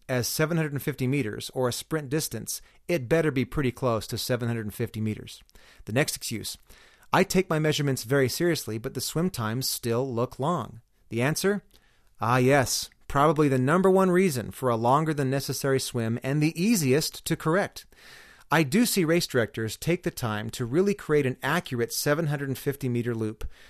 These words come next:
only then to place the first buoy two hundred meters from shore. Remember that your swim distances need to account for the distance from the shore to the first or last buoy. If you place the first or last buoy fifty meters from shore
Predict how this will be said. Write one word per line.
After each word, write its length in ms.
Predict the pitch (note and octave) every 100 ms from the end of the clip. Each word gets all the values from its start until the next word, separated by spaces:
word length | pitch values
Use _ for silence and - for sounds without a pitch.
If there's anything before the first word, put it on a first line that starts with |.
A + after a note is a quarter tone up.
| - _ -
only 280 | F3+ F#3 C#3+
then 420 | C#3 G#3 C#3+ C#3
to 120 | D#3
place 300 | - D#3+ D3+
the 140 | -
first 360 | C3+ E3+ D3+ A#2+
buoy 320 | D#3 F#3 C3+
two 260 | C3 - G3+
hundred 200 | G3 F3
meters 240 | D#3 F3+
from 140 | F#3+ F#3
shore. 440 | A#3 C#4 E3 - - - - -
Remember 640 | D#3 F3 B3+ G3+ A2 - _ _ _ -
that 140 | C#3
your 140 | D3 C#3+
swim 380 | - G3 G#3+
distances 640 | F3 G3 - D3+ A2+ A2+ B2+
need 160 | D#3+
to 140 | D3 D3
account 440 | - F3+ D#3+ A#2+
for 80 | C#3
the 120 | B2+
distance 440 | A#2 D3 - C#3 -
from 240 | D3 E3+
the 60 | G3
shore 440 | - C3 A2 B2
to 120 | -
the 120 | C3 B2
first 400 | - C3 D3 C3+
or 120 | A#2+
last 380 | A2+ A#2 - A#2+
buoy. 260 | E3 - _ - - - -
If 180 | E3+ F3+
you 140 | G3+
place 460 | - A#3 G#3 - -
the 120 | D3
first 320 | - F3 F3
or 100 | F3+
last 300 | F3 F3 -
buoy 300 | F3+ D3 -
fifty 460 | - - E3+ G3 F3
meters 300 | E3+ F3 -
from 140 | E3+
shore 440 | - G3 D3 -